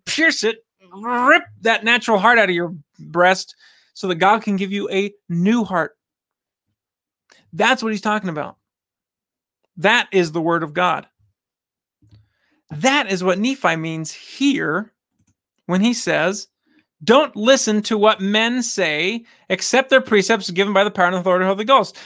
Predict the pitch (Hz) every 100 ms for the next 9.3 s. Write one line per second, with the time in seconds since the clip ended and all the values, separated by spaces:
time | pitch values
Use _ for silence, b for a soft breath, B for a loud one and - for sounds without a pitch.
0 | - - 339 277 277 262 214 233 226 208
1 | - 277 311 269 254 240 196 160 160 147
2 | 165 214 _ _ _ _ - - _ -
3 | - 202 220 220 208 196 220 208 254 269
4 | 247 - 226 202 B - 247 254 226 233
5 | 226 185 233 240 240 233 226 240 175 165
6 | 196 b _ 214 220 214 208 - b -
7 | 294 311 262 254 254 247 190 214 262 277
8 | 269 247 220 214 208 262 247 226 262 262
9 | 208 185 196